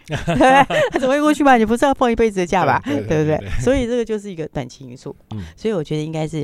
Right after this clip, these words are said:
Speaker 1: 拉回去找好股票，
Speaker 2: 嗯。
Speaker 1: 对不对？然后刚刚讲到电动车，哦，电动车里面的话，华孚也是嘛，你看它之前上次是不是七七万三拉回？
Speaker 2: 对。
Speaker 1: 拉回是因为要除息。
Speaker 2: 哦，要除息。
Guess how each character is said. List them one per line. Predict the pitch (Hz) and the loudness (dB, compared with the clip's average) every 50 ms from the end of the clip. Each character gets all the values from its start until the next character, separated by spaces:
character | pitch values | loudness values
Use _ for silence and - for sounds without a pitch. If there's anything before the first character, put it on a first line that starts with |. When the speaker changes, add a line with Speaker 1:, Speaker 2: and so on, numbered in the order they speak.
| - | -6
Speaker 1:
拉 | - 143 143 143 | -4 -4 -2 -2
回 | 143 135 120 | -2 -2 -4
去 | - 139 | -4 -8
找 | - 123 - | -10 -10 -14
好 | - - 104 | -14 -16 -18
股 | 113 - 127 | -18 -18 -20
票， | - - 120 104 98 92 | -16 -16 -14 -14 -14 -16
Speaker 2:
嗯。 | 92 87 - _ _ _ _ | -18 -20 -20 _ _ _ _
Speaker 1:
对 | 131 127 | -6 -6
不 | 131 | -6
对？ | 123 123 - - _ _ _ | -6 -10 -12 -16 _ _ _
然 | - 170 180 | -12 -12 -12
后 | 185 | -8
刚 | - 196 | -10 -10
刚 | 190 | -10
讲 | 175 170 139 | -10 -12 -14
到 | 135 | -12
电 | 131 147 139 131 | -12 -12 -12 -12
动 | 127 127 127 | -12 -16 -16
车， | - - 135 117 127 143 _ _ _ | -16 -18 -18 -18 -18 -20 _ _ _
哦， | 131 131 - | -20 -20 -16
电 | 147 185 180 | -14 -12 -10
动 | 175 170 | -10 -10
车 | 160 - 165 156 | -10 -10 -10 -12
里 | 147 135 | -12 -12
面 | 127 135 139 135 | -14 -14 -14 -14
的 | 131 | -12
话， | 147 139 127 123 135 _ _ _ _ _ _ _ _ _ _ | -12 -12 -14 -14 -18 _ _ _ _ _ _ _ _ _ _
华 | _ 143 143 | _ -10 -10
孚 | 143 143 131 127 | -10 -12 -16 -18
也 | 123 113 | -18 -18
是 | 113 - - 117 92 | -18 -16 -16 -16 -18
嘛， | - - 151 _ _ _ _ _ _ | -18 -20 -20 _ _ _ _ _ _
你 | - 147 | -14 -10
看 | 180 190 175 | -10 -10 -8
它 | 185 185 | -10 -12
之 | 170 - 175 | -12 -14 -18
前 | - - 131 120 - _ _ _ _ _ | -14 -14 -14 -16 -16 _ _ _ _ _
上 | - - 180 156 | -12 -10 -10 -10
次 | 151 170 147 | -10 -14 -16
是 | - 156 | -14 -14
不 | 151 | -14
是 | 139 | -14
七 | 143 - - 156 131 | -14 -14 -16 -16 -16
七 | - - 143 | -14 -14 -14
万 | 135 131 | -14 -14
三 | 127 - 123 120 | -16 -18 -20 -18
拉 | 120 117 117 117 | -18 -20 -18 -20
回？ | 123 123 _ _ _ _ _ _ | -20 -20 _ _ _ _ _ _
Speaker 2:
对。 | 101 98 - - - - - | -10 -10 -10 -12 -20 -18 -12
Speaker 1:
拉 | 160 165 165 | -10 -8 -6
回 | 160 147 | -6 -8
是 | 143 - 160 | -8 -10 -12
因 | 156 151 | -12 -10
为 | 151 147 139 120 - _ _ _ _ _ - - - - _ _ | -10 -10 -10 -10 -14 _ _ _ _ _ -20 -20 -20 -20 _ _
要 | 143 135 | -12 -12
除 | - - 113 | -12 -14 -16
息。 | 117 - - 113 131 147 _ _ _ | -16 -16 -16 -18 -20 -20 _ _ _
Speaker 2:
哦， | - 92 92 101 113 117 113 110 98 85 82 87 | -14 -12 -12 -10 -10 -12 -12 -14 -14 -16 -18 -18
要 | 98 101 95 | -16 -18 -16
除 | - - 87 | -16 -16 -18
息。 | 90 - - | -16 -18 -18